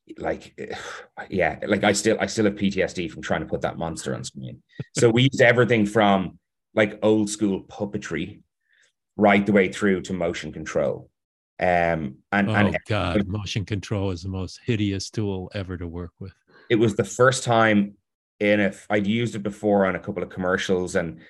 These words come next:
Speaker 1: that's fine 'cause they're, like, they're money drains anyway. But on this, trying to use motion control, but also being under time pressure, those two things, they just don't even exist in the same universe.
Speaker 2: No.
Speaker 1: Um, and we, we ended up having to use it touch more than planned, because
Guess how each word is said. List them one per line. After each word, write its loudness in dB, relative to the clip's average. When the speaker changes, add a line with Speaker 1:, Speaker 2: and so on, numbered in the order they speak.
Speaker 1:
that's -2
fine 2
'cause -8
they're, 0
like, -4
they're 0
money -2
drains -2
anyway. 2
But -2
on -4
this, -2
trying 2
to -2
use 2
motion 2
control, 0
but -4
also -6
being -6
under -6
time -6
pressure, 0
those 2
two -4
things, -4
they 2
just -2
don't 2
even 0
exist -6
in -8
the -8
same -4
universe. -6
Speaker 2:
No. -4
Speaker 1:
Um, -6
and 2
we, -2
we 2
ended 4
up 4
having 0
to -4
use 2
it -2
touch -6
more 4
than -2
planned, -2
because -2